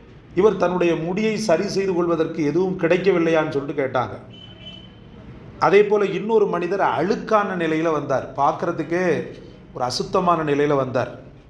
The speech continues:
அவருக்கும் பெருமானார் ஸல்லல்லாஹு அலைஹி வஸல்லம் அவர்கள் சொன்னாங்க, "இவருடைய ஆடையை சுத்தப்படுத்திக் கொள்வதற்கு எதுவும் கிடைக்கவில்லையான்னு?" சொல்லி சொன்னாங்க.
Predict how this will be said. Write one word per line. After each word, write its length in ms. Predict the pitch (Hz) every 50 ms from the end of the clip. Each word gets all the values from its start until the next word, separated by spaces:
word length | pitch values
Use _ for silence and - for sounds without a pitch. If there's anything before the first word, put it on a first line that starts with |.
| - - - - - - - - - -
அவருக்கும் 440 | - 135 151 165 185 202 190 208 185
பெருமானார் 420 | 175 180 175 180 185 185 175 156 -
ஸல்லல்லாஹு 340 | 165 160 160 165 165 160 156
அலைஹி 40 | 147
வஸல்லம் 160 | - 156 156 151
அவர்கள் 340 | 151 139 147 143 143 147
சொன்னாங்க, 400 | 139 147 147 151 151 170 165 139 123 - - - - - - - - - - - - -
"இவருடைய 400 | - 160 185 180 180 175 170 156
ஆடையை 680 | 135 131 143 165 190 214 220 220 214 214 214 190 - 180
சுத்தப்படுத்திக் 480 | 165 - 208 170 175 175 160 170 175
கொள்வதற்கு 440 | 147 165 160 151 156 156 147 139 147
எதுவும் 240 | 147 147 160 160 151
கிடைக்கவில்லையான்னு?" 800 | 147 147 151 143 151 156 147 143 139 139 135 135 127 131 131
சொல்லி 200 | 123 123 123 113
சொன்னாங்க. 200 | 117 107 95 -